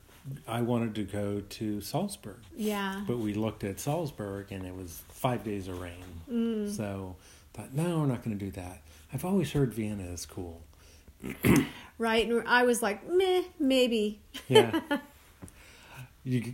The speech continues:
Speaker 1: you gotta go to Vienna.
Speaker 2: Yes.
Speaker 1: It was, uh, we, there's, they have a ring road, which is not uncommon, but their ring road is spectacular.
Speaker 2: Mm-hmm.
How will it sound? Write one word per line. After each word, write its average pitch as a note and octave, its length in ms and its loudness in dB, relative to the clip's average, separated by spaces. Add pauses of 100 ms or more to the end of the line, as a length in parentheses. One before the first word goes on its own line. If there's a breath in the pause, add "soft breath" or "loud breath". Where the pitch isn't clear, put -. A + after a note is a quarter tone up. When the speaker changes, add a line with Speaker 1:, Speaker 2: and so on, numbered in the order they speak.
Speaker 1:
you A#2+ 120 0
gotta A2+ 260 6
go G#2 140 -2
to G2 80 -2
Vienna. F2+ 500 -4
Speaker 2:
Yes. G#2+ 300 -4
Speaker 1:
It G2 60 -4
was, F2 380 -6 (220)
uh, F#2+ 240 -10
we, A#2 360 2 (260)
there's, G#2 360 -2
they G#2+ 160 -4
have G#2 120 -2
a A2 60 0
ring A2+ 280 4
road, A#2+ 480 2 (280 loud breath)
which - 160 -12
is F#2 80 -8
not G#2+ 180 0
uncommon, F#2+ 580 -2
but F#2+ 220 -8
their G#2+ 240 0
ring F#2+ 300 -4
road F2 400 -8
is F2 280 -8 (200)
spectacular. - 1160 -12
Speaker 2:
Mm-hmm. G#3 640 2